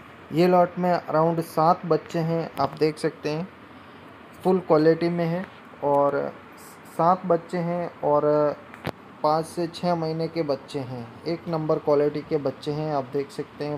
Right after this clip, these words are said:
Full white में भी है, कुछ color में भी है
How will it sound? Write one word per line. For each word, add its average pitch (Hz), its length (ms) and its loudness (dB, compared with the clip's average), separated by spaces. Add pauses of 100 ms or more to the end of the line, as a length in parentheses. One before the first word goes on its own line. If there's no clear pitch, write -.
Full 165 160 -2
white 147 340 2
में 160 220 -4
भी 156 100 -4
है, 151 240 2 (500)
कुछ 170 260 -2
color 151 260 4
में 156 240 -4
भी 165 120 0
है 151 220 0